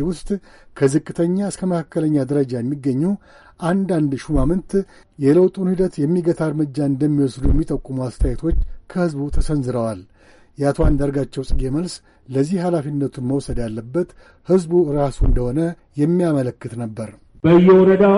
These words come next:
Speaker 2: አሁንም የጥንቱን አመለካከትና አሰራር ይዘው ምንም አይነት ነገር እንዳይቀየር ሙከራ የሚያደርጉትን ሰዎች እኔ በበኩሌ ዶክተር አብይ አይደለም የሚቀይራቸው ብዬ ነው የማምነው። እናንተው ናቸው፣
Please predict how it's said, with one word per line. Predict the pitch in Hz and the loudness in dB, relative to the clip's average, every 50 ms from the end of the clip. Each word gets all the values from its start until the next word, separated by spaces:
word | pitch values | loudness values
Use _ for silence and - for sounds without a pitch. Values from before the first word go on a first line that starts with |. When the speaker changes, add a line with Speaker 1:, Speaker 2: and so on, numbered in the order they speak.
| 208 196 190 | 2 2 2
Speaker 2:
አሁንም | 170 165 156 165 180 175 196 208 202 - - - - - - - - - | 2 6 6 8 8 8 6 4 2 2 -2 -6 -8 -12 -14 -10 -2 2
የጥንቱን | 151 180 190 180 - 208 190 - - 202 202 190 | 4 4 4 6 4 2 2 2 0 0 0 2
አመለካከትና | 175 170 175 175 180 180 185 175 - 180 175 - 185 175 - 175 180 180 185 180 175 | 0 0 0 0 0 0 0 0 0 -2 0 -2 -2 -2 -2 -4 -2 -2 -4 -4 -2
አሰራር | 180 175 170 160 - - 175 175 170 165 156 | 0 2 2 2 4 2 4 4 4 4 4
ይዘው | 160 151 143 127 101 87 - - - - - - - - - - - | 4 4 2 0 -4 -4 -8 -14 -16 -18 -20 -20 -20 -20 -12 -2 4
ምንም | 170 202 214 220 214 208 208 | 4 6 6 6 4 2 2
አይነት | 185 170 175 185 180 170 175 | 2 2 4 2 2 2 2
ነገር | 175 175 196 185 | 0 2 2 2
እንዳይቀየር | 165 156 160 170 175 175 175 170 - 185 175 190 196 175 160 | 2 2 2 2 2 2 2 0 0 2 4 4 4 4 2
ሙከራ | 160 160 165 - 185 185 196 180 | -2 -4 -2 -2 -2 0 0 0
የሚያደርጉትን | 160 156 151 156 165 175 175 180 185 185 180 - - 196 185 | -2 -2 -2 -2 -2 -2 0 0 0 -2 -4 -4 -6 -6 0
ሰዎች | - 214 202 202 226 240 - - - - - - - - - - - - - - | 2 4 6 6 4 4 0 -6 -12 -12 -14 -16 -16 -20 -20 -20 -20 -14 -6 -2
እኔ | 139 156 185 185 | 2 4 4 4
በበኩሌ | 151 156 151 175 165 165 - 196 202 208 220 220 - - - - - - - - | 6 6 6 6 6 6 4 4 4 4 2 0 -2 -8 -12 -12 -14 -12 -4 -2
ዶክተር | 147 139 - 180 165 160 | -2 0 2 2 4 4
አብይ | 160 160 160 160 | 6 6 6 6
አይደለም | 147 135 135 127 123 127 123 | 4 4 0 0 -2 -2 -2
የሚቀይራቸው | 127 123 123 120 131 127 120 123 127 135 131 - - 190 190 175 165 - - - - - - - - - | -2 -4 -4 -6 -6 -4 -4 -2 -2 -2 -2 0 2 2 2 2 -2 -8 -14 -16 -18 -20 -20 -20 -12 -4
ብዬ | - 131 135 | 0 2 4
ነው | 143 135 127 | 4 4 2
የማምነው። | 110 107 104 - - - - - - - - - - - - - - | 0 -2 -4 -6 -6 -8 -12 -14 -18 -20 -20 -20 -20 -20 -18 -6 0
እናንተው | - 180 175 175 165 151 147 143 135 131 120 | 2 2 4 4 2 2 2 0 -2 -4 -4
ናቸው፣ | 113 110 101 - - - - | -6 -8 -10 -10 -12 -14 -18